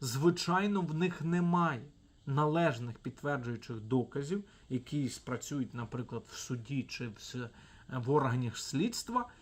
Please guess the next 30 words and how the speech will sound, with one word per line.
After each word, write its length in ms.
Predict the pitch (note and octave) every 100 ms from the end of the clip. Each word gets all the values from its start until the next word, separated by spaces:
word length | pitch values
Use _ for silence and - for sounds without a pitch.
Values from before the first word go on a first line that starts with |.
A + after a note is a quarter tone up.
| -
що 320 | - - - D3
дійсно 760 | A#2+ A2+ F#3+ A#3+ - A#3+ A3+ -
вам 480 | A#2+ D3+ G#3+ A3
належним 680 | E3+ D#3+ E3 F3 A#2+ C3+ B2
чином 480 | - F3+ A3+ C4 B3+ - - -
було 560 | B2+ A#2 E3+ A#3+ B3 A#3 - -
надано 520 | B2+ C#3 D3 D3+ C#3+
повістку. 520 | - D3 G#2+ - - -
Ось 320 | D#3 G#3 G#3
це 180 | - E3
те, 200 | F3 F3
що 160 | - D#3
стосується 840 | - B2+ - - B2 A#2 G#2+ A#2+
Вайберу, 600 | A2 D#3 A3 G#3+ F#3+ D#3+
Телеграму, 680 | - A#2 A2+ A#2+ F3 F#3 C#3+
WhatsApp 500 | A#2+ - D#3+ D#3+ C#3
і 40 |
тому 220 | C3+ C3
подібне. 320 | B2 C#3 B2 A#2 - - -
Це 160 | -
є 60 | C#3+
до 120 | C3+
того, 260 | C3 F#3 D#3+
що 160 | -
не 140 | D3+ E3+
спішіть 540 | - F3+ - G#3+ A3+
зразу 400 | F3+ G#3+ G#3 F#3
видаляти 640 | E3+ E3 E3+ F3+ A3 A3+ F#3+
свої 560 | - D#3+ E3 G#3+ G3+ - - -
відповідні 1160 | D3+ D3 D#3 D#3+ F#3+ E3 F3 F3 E3+ E3+ D#3+